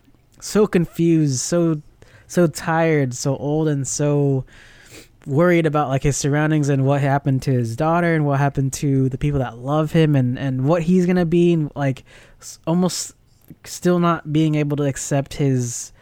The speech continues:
his age and accept his fate that may be coming soon, whether or not it, it be in the f-, like, a couple of days, couple of years, whatever. It just, it was just so sad, and it <laughs> didn't really, like, paint any sort of hope or any sort of, like,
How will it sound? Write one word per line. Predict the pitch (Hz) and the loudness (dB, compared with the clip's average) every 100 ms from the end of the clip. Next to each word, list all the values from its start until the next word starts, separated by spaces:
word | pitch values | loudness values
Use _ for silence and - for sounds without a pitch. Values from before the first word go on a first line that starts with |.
| _ _ _ _ _ | _ _ _ _ _
his | 147 135 143 | -2 0 0
age | 147 165 165 | 2 2 4
and | 156 | 2
accept | 139 - 139 - | 2 0 -2 -2
his | 131 139 123 | 0 0 0
fate | - 139 147 | -2 0 0
that | 143 127 | -2 -4
may | 135 | -2
be | 131 127 | 0 -2
coming | - 135 143 | -2 -2 -2
soon, | - 147 147 147 | -2 0 0 0
whether | 135 131 127 | 0 0 0
or | |
not | 131 131 131 | -2 -4 -6
it, | 131 131 - - - - - | -6 -10 -12 -18 -20 -20 -10
it | 143 | -6
be | 127 135 135 | 0 2 2
in | |
the | 127 | -2
f-, | 117 - 135 | -6 -10 -8
like, | 123 120 - _ | -6 -8 -12 _
a | - | -12
couple | 151 131 | -6 -4
of | 123 | -2
days, | 196 190 | 0 0
couple | - - | -2 -2
of | 147 | 0
years, | 170 147 | 2 0
whatever. | 143 151 151 | 0 0 0
It | 143 143 | -2 -2
just, | 156 - - | -2 -4 -6
it | 160 | 0
was | 165 | 0
just | 156 165 | 0 -2
so | 170 147 | -2 -4
sad, | - 151 139 120 - - - - - - | -4 -6 -6 -8 -14 -20 -20 -20 -20 -10
and | 143 143 143 135 147 | -2 0 2 0 -4
it | - 156 - | -4 -6 -6
<laughs> | |
didn't | 151 135 190 | -4 0 2
really, | 170 170 165 | 4 4 4
like, | 156 139 | 2 0
paint | - 160 151 | -2 0 -2
any | 143 147 147 | -2 -2 0
sort | - 135 | 0 0
of | 123 | 0
hope | 139 156 151 | 0 -2 0
or | 139 | 0
any | 139 135 | 0 0
sort | 131 143 | -2 -2
of, | 139 131 | -2 -2
like, | 131 127 - | -2 -2 -6